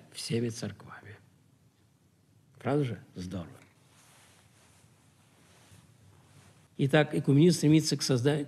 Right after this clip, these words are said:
к достижению видимого единства всех христиан. А вот Хомяков по этому поводу предупреждает.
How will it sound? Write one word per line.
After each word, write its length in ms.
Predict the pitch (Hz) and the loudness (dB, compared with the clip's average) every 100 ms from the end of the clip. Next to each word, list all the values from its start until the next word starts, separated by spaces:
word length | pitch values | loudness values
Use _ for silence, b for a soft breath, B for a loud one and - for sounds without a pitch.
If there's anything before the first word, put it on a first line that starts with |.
| - | -10
к 260 | - - - - | -8 -8 -8 -4
достижению 560 | 139 - 135 147 139 120 | -4 0 2 4 4 2
видимого 760 | 101 147 185 143 156 139 120 | 0 0 2 6 6 6 4
единства 840 | 120 120 107 107 113 98 - 90 85 - | 2 2 0 2 2 2 -4 -10 -14 -18
всех 360 | - - 135 131 | -14 -2 0 0
христиан. 480 | - - 95 123 127 - _ - - | -6 -8 -10 -10 -18 -20 _ -20 -10
А 100 | 123 | -4
вот 100 | 127 | -2
Хомяков 480 | 113 135 131 240 247 - - - _ _ _ _ _ _ | 2 2 2 0 -2 -6 -20 -20 _ _ _ _ _ _
по 80 | - | -4
этому 260 | 131 123 | 0 0
поводу 320 | 120 196 190 135 | 2 2 2 0
предупреждает. 920 | 139 143 151 170 147 113 87 80 | 0 0 0 0 -2 -4 -6 -8